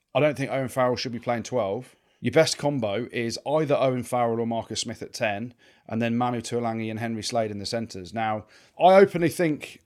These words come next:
the way Marcus Smith played this year, that he should be on the bench and Owen Farrell should start at ten, and we should have Slade and Tuilagi in the centres. But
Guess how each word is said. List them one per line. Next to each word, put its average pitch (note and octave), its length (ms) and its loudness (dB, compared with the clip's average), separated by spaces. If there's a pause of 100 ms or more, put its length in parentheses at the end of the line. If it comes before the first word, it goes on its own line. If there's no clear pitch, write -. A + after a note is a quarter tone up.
the C#3 120 0
way D#3+ 140 6
Marcus D#3+ 340 0
Smith D3 260 -6
played C3+ 220 2
this B2+ 180 -4
year, C#3 440 0 (300)
that C3 320 8
he C#3+ 120 0
should A#2+ 160 -4
be C3+ 80 0
on B2+ 80 0
the A#2+ 80 -4
bench B2 260 0
and B2 80 -4
Owen A2+ 160 -2
Farrell A#2 220 0
should G#2+ 180 -8
start G#2 300 -4
at - 80 -16
ten, F#2+ 380 -6
and A2 120 -8
we G#2+ 60 -6
should - 160 -4
have G#2+ 280 -2
Slade A2 600 -2
and G#2 500 -8 (460)
Tuilagi A#2 400 -2
in G#2 80 -8
the G2+ 60 -8
centres. G2+ 460 -8
But A#2+ 360 2